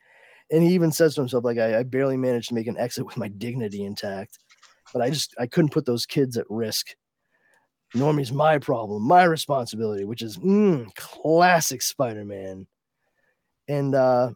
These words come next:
<clears throat> we have a, a little bit of a, a very typical teenage back and, teenage and mother back and forth with, uh, Mayday and Mary Jane, where,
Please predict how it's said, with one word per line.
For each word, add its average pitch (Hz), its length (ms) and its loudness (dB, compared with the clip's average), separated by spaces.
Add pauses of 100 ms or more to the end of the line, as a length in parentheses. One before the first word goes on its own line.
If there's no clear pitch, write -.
(180)
<clears throat> 226 560 4 (500)
we 190 180 6
have 180 240 6
a, 151 200 4
a 147 60 0
little 160 220 4
bit 151 140 2
of 135 120 0
a, 123 380 2
a 113 280 -2 (640)
very 156 280 4
typical 135 560 -2 (260)
teenage 139 640 0
back 127 300 0
and, 127 240 -6
teenage 151 520 0
and 120 320 0
mother 127 340 0
back 117 380 -4
and 120 120 -12
forth 127 420 0 (720)
with, 120 220 -4
uh, 120 180 4
Mayday 123 540 0
and 107 240 -4
Mary 127 280 -2
Jane, 123 380 -6
where, 98 440 -2